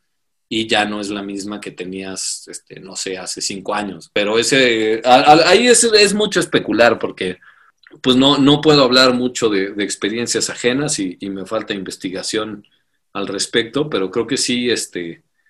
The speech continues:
pues es la, la gran falacia de la identidad, de que algo que perdura en el tiempo, también lo hablamos con Tlön Uqbar Orbis Tertius, ¿no? Y las monedas de cobre,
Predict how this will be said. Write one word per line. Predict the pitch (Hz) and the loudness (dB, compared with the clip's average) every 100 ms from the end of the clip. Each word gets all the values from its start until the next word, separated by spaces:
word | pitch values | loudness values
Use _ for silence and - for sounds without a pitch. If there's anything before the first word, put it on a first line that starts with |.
| _ _ | _ _
pues | - 139 | -4 0
es | 170 | 2
la, | 180 160 135 | 4 4 4
la | 123 | 2
gran | 117 139 147 | 4 4 4
falacia | 147 127 127 131 | 4 2 4 4
de | 117 | 4
la | 104 | 2
identidad, | 98 90 98 110 110 - | -6 -8 -6 -4 -4 -8
de | 113 101 | -8 0
que | 113 | 4
algo | 135 151 151 | 4 4 2
que | 143 | 0
perdura | - 107 123 135 | -2 0 0 0
en | 127 | -2
el | 101 | -4
tiempo, | 95 120 120 147 | -2 -2 -2 -4
también | 120 117 127 | -4 -2 2
lo | |
hablamos | 123 123 123 - | 2 2 -4 -6
con | 107 | -10
Tlön | 101 110 113 | -6 -4 -4
Uqbar | 110 - 101 - _ _ _ - | -6 -4 -4 -6 _ _ _ -4
Orbis | 113 107 104 | -4 -4 -2
Tertius, | 117 107 110 95 | 0 0 -2 -6
¿no? | 101 165 | -6 -6
Y | |
las | 104 95 | -4 -6
monedas | 95 98 113 101 | -6 -4 -4 -4
de | 98 | -4
cobre, | 110 107 101 | -4 -4 -6